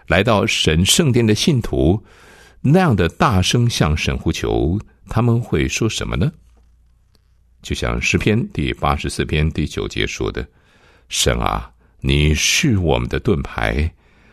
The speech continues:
求你垂顾观看你受膏者的面。”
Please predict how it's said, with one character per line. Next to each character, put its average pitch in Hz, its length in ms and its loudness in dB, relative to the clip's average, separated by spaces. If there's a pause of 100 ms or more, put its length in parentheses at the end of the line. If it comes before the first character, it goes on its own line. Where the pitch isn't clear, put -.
(120)
求 90 260 0
你 64 480 0 (300)
垂 82 380 0
顾 71 360 -4 (120)
观 123 280 2
看 67 320 -2 (360)
你 58 320 -4
受 - 460 -2
膏 73 340 -2
者 67 160 -6
的 58 140 -8
面。” 57 220 -4